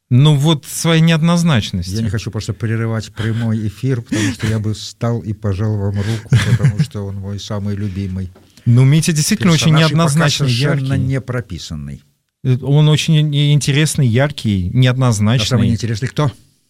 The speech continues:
Speaker 1: Самый неинтересный?
Speaker 2: Мы меняемся местами, я начинаю задавать вопросы.
Speaker 1: Да-да-да. Самый интересный, наверное, всё-таки
Speaker 2: Телеведущий.
Speaker 1: Да, телеведущий. Но я
Speaker 2: Да.
Speaker 1: думаю, что, может, вы меня разочаруете и сделаете его интересным во второй части.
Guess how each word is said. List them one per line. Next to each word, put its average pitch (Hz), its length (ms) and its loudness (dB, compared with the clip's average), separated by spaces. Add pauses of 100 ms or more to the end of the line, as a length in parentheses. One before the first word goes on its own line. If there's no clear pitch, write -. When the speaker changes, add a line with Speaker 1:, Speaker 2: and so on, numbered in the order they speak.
(300)
Speaker 1:
Самый 127 260 2
неинтересный? 143 560 0
Speaker 2:
Мы 143 80 2
меняемся 143 380 2
местами, 139 340 0
я 127 160 4
начинаю 113 300 -2
задавать 107 240 -2
вопросы. 135 340 -2
Speaker 1:
Да-да-да. 120 720 2
Самый 156 280 2
интересный, 160 500 2
наверное, 127 960 2
всё-таки 107 1000 -2
Speaker 2:
Телеведущий. 113 680 0
Speaker 1:
Да, 113 180 2
телеведущий. 117 920 0
Но 127 120 2
я 147 180 4
Speaker 2:
Да. 147 60 -2
Speaker 1:
думаю, 160 220 2
что, 147 220 -4
может, 143 260 0
вы 143 140 0
меня 139 420 4
разочаруете 131 840 0
и 117 220 2
сделаете 120 360 2
его 120 100 2
интересным 117 440 0
во 117 40 0
второй 175 280 0
части. - 360 -6